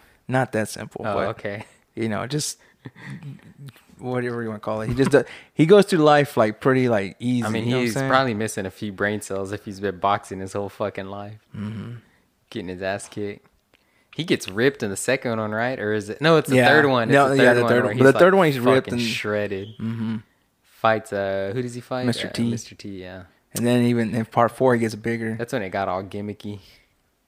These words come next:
Speaker 2: I wouldn't say he was big. He was ripped.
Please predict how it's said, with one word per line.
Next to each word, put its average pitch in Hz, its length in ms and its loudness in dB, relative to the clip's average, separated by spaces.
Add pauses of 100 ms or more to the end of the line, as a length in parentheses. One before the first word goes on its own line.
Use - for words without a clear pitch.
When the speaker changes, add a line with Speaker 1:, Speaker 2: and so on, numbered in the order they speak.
(220)
Speaker 2:
I - 60 -4
wouldn't 185 260 2
say 120 200 0
he 135 120 -4
was 95 160 -8
big. 101 520 -6
He 135 80 -6
was 131 200 -8
ripped. 92 600 -8